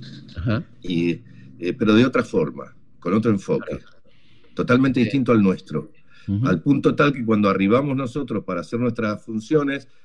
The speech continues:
Speaker 2: eh, nos miraban como si estuviéramos locos.
Speaker 1: Claro.
Speaker 2: Porque, porque decían, "Pero ¿cómo? ¿Estos tipos de dónde salieron? ¿Qué vienen a hacer acá? Si esto se acaba de hacer acá con muchísimo éxito.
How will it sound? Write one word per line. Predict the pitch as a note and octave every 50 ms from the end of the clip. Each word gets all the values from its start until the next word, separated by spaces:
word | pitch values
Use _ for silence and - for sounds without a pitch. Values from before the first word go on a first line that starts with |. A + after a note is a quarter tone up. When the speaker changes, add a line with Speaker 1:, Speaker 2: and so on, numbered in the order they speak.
| - - -
Speaker 2:
eh, | E2+ F2 F2+ F2+
nos | E2+ D#2+ D#2+ D#2+ F2 F2 F2 D#2
miraban | F2+ F#2+ A#2 B2+ C3+ B2
como | A2 G2+ E2+
si | -
estuviéramos | - - F2 F2+ F#2 E2 D#2 D#2
locos. | G#2 A#2+ A2 F#2+ - - - - - - - - - - - - -
Speaker 1:
Claro. | - - - E2+ C#2+ C2+
Speaker 2:
Porque, | D2 D2 C#2 - - D#2 D2+ C#2+ C#2 - - - -
porque | - E2+ D#2 D2+ - - D#2+ D2+ C#2+ C#2+ C#2+ C#2+ - - - B1+ C2+ D2
decían, | D2+ - A2+ F#2 D#2+
"Pero | - - C#2
¿cómo? | - G#2 F2+ C#2+ C2+ B1 B1 B1+
¿Estos | - - F2 D#2+
tipos | - A2 - - D2+ C2 C2 C#2
de | D#2
dónde | E2+ F2+ F2+
salieron? | D#2 - D2+ C#2 D2 G2 A2+ A2 F#2
¿Qué | D2+ - F#2
vienen | F#2 G2+ G2+ F#2
a |
hacer | D#2+ - - -
acá? | A#2+ A2 - B2
Si | - A#2+
esto | A2+ - - -
se | - -
acaba | - - G2+ G#2+ G2
de | F2+
hacer | E2+ - - A2 G#2
acá | D#2 - A#2+
con | A2 F#2+ E2
muchísimo | D#2+ D#2+ A2+ A#2 A2 F2+ E2
éxito. | G2 B2 - - - G2 - F2 - -